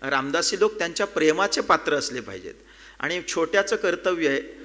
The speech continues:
मोठ्याला नमस्कार करून त्याचं बोट धरलं पाहिजे, कारण त्याच्याशिवाय आपलं कल्याण होत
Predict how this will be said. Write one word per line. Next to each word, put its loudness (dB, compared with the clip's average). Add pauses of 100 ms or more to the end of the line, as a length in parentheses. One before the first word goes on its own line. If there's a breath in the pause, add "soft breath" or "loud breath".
(140)
मोठ्याला -4
नमस्कार -2
करून -6
त्याचं -6
बोट -2
धरलं 0
पाहिजे, -2
कारण -4
त्याच्याशिवाय -2
आपलं 2
कल्याण 2
होत -2